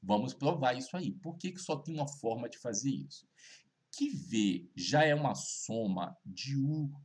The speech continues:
com W, a proposição já fala, ele é uma soma. E que é direta, quer dizer que a interseção é só o vetor nulo. O que a proposição tá pedindo para eu concluir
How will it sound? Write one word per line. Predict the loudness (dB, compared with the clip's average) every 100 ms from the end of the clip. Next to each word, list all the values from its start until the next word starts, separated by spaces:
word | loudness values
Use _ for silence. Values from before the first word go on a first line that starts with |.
| _
com | -4 -4
W, | 4 8 8 8 0 -6 _
a | -2 -2
proposição | -2 -4 -4 -2 -2 -2
já | -4 0
fala, | 4 6 4
ele | -2 -2
é | 0
uma | -2
soma. | -2 -6 -4 -2 -4 -6 _ _ -20 -16 -16 -18 _ _ 0
E | 0
que | 0 2 4
é | 4 2
direta, | -2 -2 -2 -4 0 -2 -2 -2
quer | -2
dizer | -2 -6 -2 -2
que | 0
a | -2
interseção | 0 -2 -2 -6 -4 -4 -2 -4 -6
é |
só | -8 -2 -2
o |
vetor | 0 0 2 2
nulo. | 4 2 0 -4 -10 -12
O | -12
que | -10 0 0
a |
proposição | 0 -2 2 0 0 -4 -4
tá | -4
pedindo | -6 -6 -4 -4 -2
para | -2 -2
eu | -2
concluir | -4 -8 -8 -4 -4 0 0 0